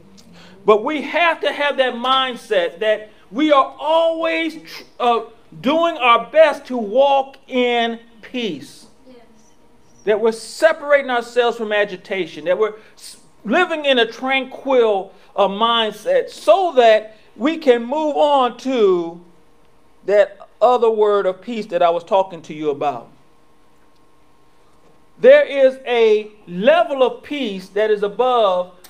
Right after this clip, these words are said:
Speaker 1: what we think peace is, and that is shalom.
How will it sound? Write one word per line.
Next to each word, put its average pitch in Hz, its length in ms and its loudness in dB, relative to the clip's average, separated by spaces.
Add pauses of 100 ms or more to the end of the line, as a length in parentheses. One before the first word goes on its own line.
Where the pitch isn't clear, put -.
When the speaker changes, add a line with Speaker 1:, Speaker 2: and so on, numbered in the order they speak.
(100)
Speaker 1:
what 190 300 0
we 247 160 -6
think 185 460 -10
peace 190 360 -10
is, 180 500 -6 (920)
and 185 200 -2
that 226 220 4
is 180 520 0 (360)
shalom. 165 600 -2